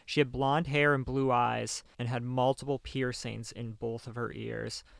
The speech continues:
Kim had competed in local beauty pageants and was interested in pursuing a career in modeling,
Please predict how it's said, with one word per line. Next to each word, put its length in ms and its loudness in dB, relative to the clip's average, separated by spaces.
Kim 200 2
had 240 4
competed 560 0
in 220 0
local 360 2
beauty 380 -2
pageants 640 0
and 80 -6
was 160 -6
interested 760 0
in 120 -4
pursuing 500 -4
a 60 -6
career 400 -2
in 80 -2
modeling, 720 -4